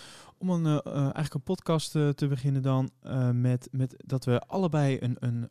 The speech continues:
opdracht hebben eigenlijk. Dus dat we samen, eh, afspreken van, eh, we kiezen een opdracht of een taak of iets. En die gaan we dan allebei uitvoeren.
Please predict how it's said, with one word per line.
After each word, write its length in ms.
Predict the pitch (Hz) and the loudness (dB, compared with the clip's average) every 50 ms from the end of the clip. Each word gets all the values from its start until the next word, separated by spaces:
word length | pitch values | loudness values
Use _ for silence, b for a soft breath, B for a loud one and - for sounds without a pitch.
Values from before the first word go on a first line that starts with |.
| _ - | _ -4
opdracht 460 | - 277 - - 175 175 160 - - | -4 -2 2 2 2 2 2 0 -2
hebben 320 | 175 180 190 214 294 339 - | -2 -2 0 -2 -4 -6 -6
eigenlijk. 520 | - 170 175 180 - 190 175 262 - - 165 | -8 -6 -6 -6 -4 -6 -6 -6 -8 -10 -8
Dus 180 | 147 139 127 | -6 -6 -4
dat 140 | - 139 - | -6 -6 -4
we 140 | - 135 135 | -2 -2 0
samen, 640 | 131 - 180 180 180 175 170 160 156 143 135 123 - | 0 2 2 2 2 2 2 2 2 2 0 0 -2
eh, 220 | - 127 127 127 - | -4 -2 -2 -2 -2
afspreken 560 | - 143 139 - - - 131 123 120 - 117 | -2 -2 -4 -4 -4 -2 -2 -2 -4 -6 -6
van, 220 | 117 117 117 117 | -6 -4 -4 -4
eh, 220 | 117 107 107 110 110 - - - - | -4 -6 -6 -8 -8 -10 -10 -12 -8
we 80 | 131 131 | -10 -8
kiezen 340 | 123 - 185 165 139 139 127 | -4 -2 -2 0 0 0 0
een 220 | 123 120 123 - | 0 -2 -4 -6
opdracht 520 | - 185 - - 208 208 247 277 - - - | -8 -8 -6 -6 -6 -6 -6 -8 -10 -10 -10
of 100 | 123 107 | -8 -8
een 120 | 110 104 | -8 -8
taak 320 | - 160 170 190 190 196 | -8 -8 -8 -8 -10 -14
of 100 | - - - - | -16 -18 -12 -10
iets. 220 | 208 202 - - - B B B B B B B B B B | -10 -8 -8 -10 -16 B B B B B B B B B B
En 120 | - 156 | -2 -2
die 100 | 170 175 | 0 0
gaan 200 | - - 165 156 | 0 0 0 2
we 60 | 147 | 4
dan 180 | 139 135 131 135 | 4 4 2 2
allebei 340 | - - 254 226 156 131 120 | -2 -4 -4 -2 0 -2 -2
uitvoeren. 600 | - 147 214 240 - - - 240 240 240 240 269 | -2 -2 -4 -4 -6 -4 -2 -2 0 0 -2 -4